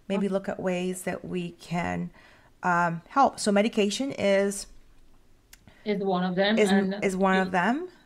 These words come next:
Speaker 2: we have
Speaker 1: Um,
Speaker 2: the tech therapist in,
Speaker 1: yep.
Speaker 2: so the
Speaker 1: Psycho-, yeah.
Speaker 2: physiotherapy.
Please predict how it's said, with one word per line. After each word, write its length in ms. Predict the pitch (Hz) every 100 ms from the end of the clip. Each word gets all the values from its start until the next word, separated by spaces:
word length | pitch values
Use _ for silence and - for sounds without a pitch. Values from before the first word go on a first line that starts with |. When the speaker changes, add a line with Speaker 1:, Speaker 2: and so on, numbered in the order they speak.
| -
Speaker 2:
we 60 | 190
have 420 | 185 180 202 196
Speaker 1:
Um, 60 | 190
Speaker 2:
the 60 |
tech 360 | - 208 - -
therapist 420 | 202 202 202 214
in, 200 | 214 214 214
Speaker 1:
yep. 280 | 233 - -
Speaker 2:
so 140 | 196 185
the 300 | 175 175 185 - _ - -
Speaker 1:
Psycho-, 460 | - 202 240 190
yeah. 120 | 208 185 185 214 -
Speaker 2:
physiotherapy. 300 | 247 277